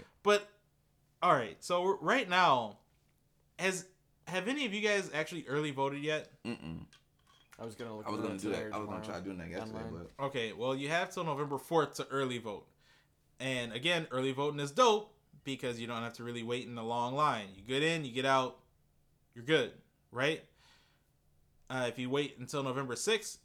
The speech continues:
Speaker 1: cool for you, but you might have to wait in a longer queue. You know what I'm saying?
Speaker 2: Right.
Speaker 1: Uh, and I think you can vote on a Sunday, too, depending on, uh, what locations are open. So you don't have to take off work.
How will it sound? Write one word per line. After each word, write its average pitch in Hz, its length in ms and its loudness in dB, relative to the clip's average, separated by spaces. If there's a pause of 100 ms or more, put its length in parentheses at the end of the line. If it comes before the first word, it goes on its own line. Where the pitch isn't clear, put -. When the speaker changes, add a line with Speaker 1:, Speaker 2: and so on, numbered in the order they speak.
(220)
Speaker 1:
cool 180 260 0
for 180 120 -4
you, 165 340 -2 (220)
but 123 180 -10
you 117 60 -8
might 113 200 -4
have 117 160 -6
to - 80 -16
wait 117 220 -6
in 113 80 -12
a 117 40 -8
longer 117 340 -6
queue. 202 260 0
You 101 40 -8 (200)
know 113 60 -10
what 113 80 -6
I'm 113 40 -8
saying? 135 360 -4
Speaker 2:
Right. 85 260 -4 (720)
Speaker 1:
Uh, 139 140 -6
and 202 140 6
I 226 60 6
think 277 220 -2
you 226 60 -12
can 214 120 0
vote 214 220 6
on 208 120 6
a 147 60 2
Sunday, 196 480 2
too, 156 340 -4 (340)
depending 202 360 -2
on, 180 200 4
uh, 165 160 6
what 175 180 2
locations 185 460 0
are 156 100 2
open. 220 420 2 (320)
So 170 440 4
you 147 160 0
don't 180 180 2
have 180 160 0
to 151 100 -6
take 175 280 -2
off 156 260 4
work. 143 380 4